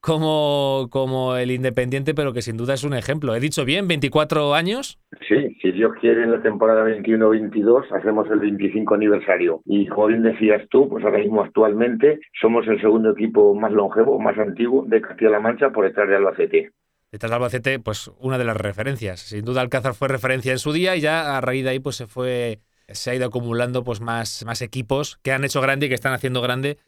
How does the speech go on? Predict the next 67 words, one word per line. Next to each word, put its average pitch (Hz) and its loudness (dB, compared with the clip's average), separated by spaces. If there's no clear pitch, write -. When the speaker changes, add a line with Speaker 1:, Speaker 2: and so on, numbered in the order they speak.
Speaker 1:
el 117 -6
deporte 110 -4
femenino. 117 -4
Tú, 127 -6
Millán, 131 -2
llevas 147 -2
toda 139 0
la 110 -2
vida 127 -2
prácticamente 123 -4
con 107 -4
el 101 -6
club, 147 -4
¿verdad? 113 -6
Speaker 2:
Pues 110 2
la 110 2
verdad 107 2
es - -8
que 104 -4
sí, 113 0
llevo 113 4
veintitrés 113 0
años 107 2
en 113 4
el 107 2
fútbol 110 2
femenino 120 0
y 113 2
esta 117 0
es 107 -2
la 101 2
quince 98 -2
temporada 117 2
que 101 -4
llevo 98 2
con 98 0
el 95 -6
Independiente. 175 -6
Speaker 1:
¿Habéis 117 -4
hecho 170 -2
balance 165 0
de 156 -4
la 127 -2
cantidad 123 -4
de 143 -2
futbolistas 135 -4
o 123 -4
de 113 -4
gente 139 -2
que 120 -2
ha 127 -2
pasado 127 -2
por 117 -2
el 110 -4
club 127 -4
durante 120 -4
todos 113 -4
estos 110 -10
años? 135 -6
Eh, 117 -6
¿se 104 -10
sabe 131 -2
un 147 -2
número 143 -2
Speaker 2:
Pues 113 0
la 107 4
Speaker 1:
cuantificado? 127 -4